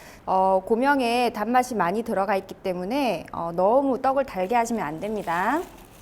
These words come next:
자, 다 식은 찰떡이랑 이제 고명이랑 섞어줄 거예요.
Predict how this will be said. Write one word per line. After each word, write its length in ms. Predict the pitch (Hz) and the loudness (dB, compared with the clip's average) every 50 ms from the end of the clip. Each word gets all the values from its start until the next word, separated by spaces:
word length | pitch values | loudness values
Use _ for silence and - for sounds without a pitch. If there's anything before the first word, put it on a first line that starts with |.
| - - - - - - | -20 -20 -20 -20 -16 -8
자, 200 | - 208 151 - - - - - - | -6 -4 -4 -6 -8 -16 -20 -18 -10
다 200 | - 208 196 208 | -4 -2 -2 0
식은 680 | 208 - 330 330 - 320 320 320 320 320 330 320 311 262 - - - - - - - - - - - - - - - - - - | -2 -2 -4 -4 -2 -2 0 0 0 0 -2 -4 -6 -10 -14 -18 -20 -20 -20 -20 -20 -20 -20 -20 -20 -20 -20 -20 -20 -20 -20 -10
찰떡이랑 800 | - - 320 311 302 - 240 233 220 208 247 269 269 208 170 - | -4 -2 -2 -2 0 -2 -4 -2 0 2 2 2 2 0 -4 -8
이제 420 | - 160 - - 294 294 202 180 170 | -10 -6 0 2 4 4 4 2 0
고명이랑 500 | - - 208 214 233 233 214 180 175 190 | -2 -2 0 0 0 0 0 0 -2 -2
섞어줄 580 | 214 - 359 - - 359 339 247 190 175 - - | -2 -2 -4 -2 0 -2 -2 -2 -4 -10 -10 -8
거예요. 440 | - 160 156 151 - - 78 95 | -6 -4 -4 -4 -6 -8 -10 -10